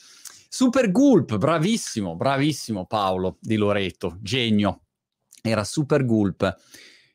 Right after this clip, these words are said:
e aveva, c'era Nick Carter e c'era la sua squadra, faceva la presentazione, poi c'era l'Uomo Ragno, insomma era un momento pazzesco, pazzesco Super Gulp. E questo secondo me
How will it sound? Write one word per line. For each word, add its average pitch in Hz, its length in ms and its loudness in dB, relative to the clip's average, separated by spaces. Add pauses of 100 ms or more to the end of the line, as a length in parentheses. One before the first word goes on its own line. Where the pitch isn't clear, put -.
e - 720 -8
aveva, 107 680 -2
c'era 113 260 -2
Nick 139 200 -4
Carter 196 600 -6
e 151 60 -2
c'era 117 560 -2 (440)
la 110 180 -2
sua 110 640 0
squadra, 143 400 -4
faceva 123 220 0
la 123 60 -2
presentazione, 135 1040 0
poi 110 200 0
c'era 101 200 -2
l'Uomo 107 300 2
Ragno, 113 420 0
insomma 92 440 -10
era 98 180 -4
un 104 120 0
momento 101 1120 2
pazzesco, - 800 -4
pazzesco 95 640 -4
Super 90 360 -8
Gulp. 87 480 -6 (720)
E 98 400 -2
questo 107 300 -2
secondo 92 340 -2
me 90 1160 -4